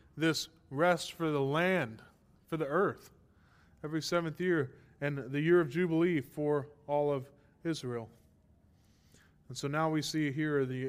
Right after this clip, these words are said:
importance that Matthew throws in. Again, Matthew's primarily writing to the Jews, right? Writing to the Jews. They, they catch this. They catch this. The seventh seven, the Sabbath of Sabbaths. It was a foretaste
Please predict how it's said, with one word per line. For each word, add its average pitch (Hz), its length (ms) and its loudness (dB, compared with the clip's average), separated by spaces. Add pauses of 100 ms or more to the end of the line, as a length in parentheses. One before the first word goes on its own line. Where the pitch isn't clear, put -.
(100)
importance 131 640 -8
that 131 200 -2
Matthew 151 340 -6
throws 147 340 -2
in. 147 220 -4 (360)
Again, 139 320 -4
Matthew's 170 440 -2
primarily 160 600 -2
writing 151 320 0
to 151 100 -6
the 147 100 -6
Jews, 139 400 -8 (300)
right? 151 160 -10 (1080)
Writing 160 280 0
to 160 120 -2
the 139 80 -4
Jews. 147 420 -2 (300)
They, 175 160 2
they 185 280 0
catch 202 380 0
this. - 480 -6 (220)
They 147 120 -4
catch 170 260 -2
this. 127 200 -6
The 135 100 -10
seventh 170 460 0 (300)
seven, 143 480 2
the 117 100 -6
Sabbath 165 580 2 (320)
of 135 120 0
Sabbaths. 147 680 0 (440)
It 147 40 -4
was 151 120 0
a 156 60 0
foretaste 151 1000 0